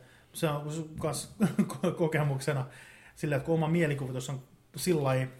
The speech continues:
aika vilkas ja niin edelleen, niin se, että, että kyllä himassakin treenatessa,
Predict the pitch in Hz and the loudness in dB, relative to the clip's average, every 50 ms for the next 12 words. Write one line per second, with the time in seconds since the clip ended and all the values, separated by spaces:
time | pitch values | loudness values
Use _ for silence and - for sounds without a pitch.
0 | - - 139 135 135 135 135 156 170 156 151 143 147 143 131 - 156 156 170 165 | -12 -6 -6 -4 -2 0 2 4 6 6 6 4 0 -2 -6 -4 -2 -2 -2 0
1 | 147 147 135 139 139 139 139 139 131 156 143 135 135 131 - - - - - - | 0 0 0 0 0 0 0 0 0 0 0 -2 -4 -8 -12 -14 -20 -20 -12 -4
2 | - 180 156 147 208 196 175 143 - - 127 - 156 135 135 156 165 160 147 135 | -2 0 4 4 4 4 4 2 -2 -4 -4 -4 -4 -2 0 2 4 4 4 4
3 | 127 120 - 131 123 - - - - - - 120 - - | 2 0 -2 -4 -6 -6 -6 -6 -4 -2 -2 -2 -2 -2